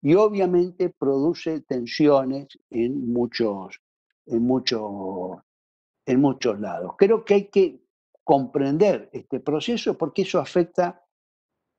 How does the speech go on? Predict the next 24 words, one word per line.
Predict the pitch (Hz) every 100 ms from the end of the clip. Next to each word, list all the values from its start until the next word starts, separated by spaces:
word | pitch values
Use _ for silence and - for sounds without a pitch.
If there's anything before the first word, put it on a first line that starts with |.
| _ _ _ -
eh, | 127 123
de, | 120 135 151
de | 143 190
hecho, | 190 - 214 208
algunas | 123 139 175 170 127
identidades | 131 123 127 139 147 139
nacionales, | 127 - 123 123 120 131
sobre | - 127 120 117
todo | 208 214 175
las | 113
que | -
están, | - 127 127 - _ _ _ _ _
este, | 113 92 - 117 117 117
basadas | 120 117 117 120 - 120 127 147 147 -
en | 123 123 156 139 117
una | 123 123 127 139 123
homogeneidad, | 117 117 - 113 107 110 117 123 123 -
este, | - 98 - 110 - - -
étnico-cultural, | 147 143 135 123 120 - 107 - 180 196 92 113
¿no? | 180 175
Francia | - 135 165 170 226
son | 214 - 131 151
los | 160
franceses. | 110 104 - 170 - - - -